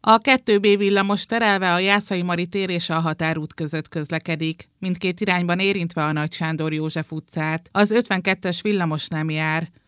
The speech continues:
Pótlóbusszal lehet utazni a Nagy Sándor József utca és Pest Erzsébet Pacsirta telep között,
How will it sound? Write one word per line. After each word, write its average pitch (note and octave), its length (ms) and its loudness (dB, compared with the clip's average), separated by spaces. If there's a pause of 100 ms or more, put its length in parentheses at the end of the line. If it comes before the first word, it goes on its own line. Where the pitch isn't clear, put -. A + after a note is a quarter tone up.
(300)
Pótlóbusszal G3+ 680 2
lehet F#3 280 2
utazni F#3+ 420 0
a F3 100 0
Nagy G#3+ 220 0
Sándor E3+ 400 0
József E3 420 -2
utca E3 260 -6
és D#3+ 200 -2
Pest G3+ 280 -4
Erzsébet D#3+ 500 -2
Pacsirta D#3 460 -6
telep D#3 320 -4
között, D#3+ 540 -6